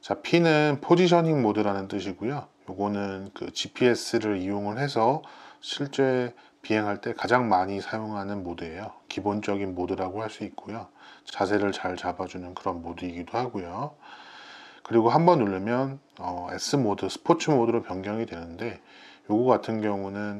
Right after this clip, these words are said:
기체 속도가 좀 많이 빨라져요. 그러다 보니까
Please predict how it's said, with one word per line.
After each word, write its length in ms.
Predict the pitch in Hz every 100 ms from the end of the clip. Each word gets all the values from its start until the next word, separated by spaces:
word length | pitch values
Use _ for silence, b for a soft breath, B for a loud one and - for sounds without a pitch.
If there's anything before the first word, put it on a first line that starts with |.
| -
기체 320 | 104 - 127
속도가 680 | 123 - - 120 117 113 113
좀 360 | - 101 98 95
많이 220 | 92 101
빨라져요. 680 | 107 135 156 139 87 87 -
그러다 300 | - 107 101
보니까 580 | 95 92 92 - 95